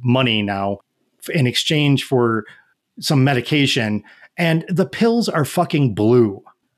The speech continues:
If that's, if that's just a happenstance, that's just a happenstance. But if it is, that makes it, it's that much more egregious because Esmail and Obama are absolutely oblivious to the, to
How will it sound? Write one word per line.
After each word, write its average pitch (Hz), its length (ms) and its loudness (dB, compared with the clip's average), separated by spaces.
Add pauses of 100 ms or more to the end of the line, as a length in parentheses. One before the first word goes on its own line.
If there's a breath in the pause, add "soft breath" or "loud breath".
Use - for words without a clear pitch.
If 143 160 -2
that's, 208 280 0
if 156 260 -2
that's 233 280 0
just 208 300 0
a 135 60 -4
happenstance, 151 920 0
that's 143 280 0
just - 220 -2
a 123 60 -2
happenstance. 101 720 -4
But 151 300 -4
if 175 160 -2
it 165 80 2
is, 208 400 2 (360 loud breath)
that 185 200 0
makes 208 360 2
it, - 100 -16
it's 151 320 -4
that 160 220 -2
much 143 380 0
more 127 480 0
egregious 107 760 -2 (440 soft breath)
because 151 560 0 (480)
Esmail 196 680 2
and 170 440 2 (360)
Obama 165 560 2
are 160 200 0
absolutely 147 540 2
oblivious 120 600 0
to 139 80 -2
the, 120 260 -2
to 127 380 4